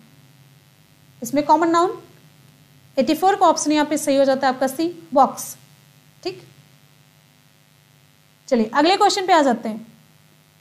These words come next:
अगला क्वेश्चन है, which of the following words is a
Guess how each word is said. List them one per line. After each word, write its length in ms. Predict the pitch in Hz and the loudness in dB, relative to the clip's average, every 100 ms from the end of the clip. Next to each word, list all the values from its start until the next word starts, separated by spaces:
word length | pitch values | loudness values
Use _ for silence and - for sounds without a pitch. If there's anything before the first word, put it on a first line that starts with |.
| _ _ | _ _
अगला 180 | 247 294 | 0 2
क्वेश्चन 340 | 330 320 349 | 2 0 0
है, 160 | 349 - - _ _ _ _ _ _ _ _ _ _ _ _ _ _ _ _ _ _ _ _ _ _ _ _ _ | -2 -6 -20 _ _ _ _ _ _ _ _ _ _ _ _ _ _ _ _ _ _ _ _ _ _ _ _ _
which 180 | 277 359 403 | -2 4 4
of 100 | 415 | 4
the 80 | 427 | 4
following 420 | 359 339 320 381 | 4 6 2 2
words 580 | 302 302 311 - - 330 | 4 4 2 -12 -8 -6
is 120 | 311 | -6
a 180 | - 262 | 0 -2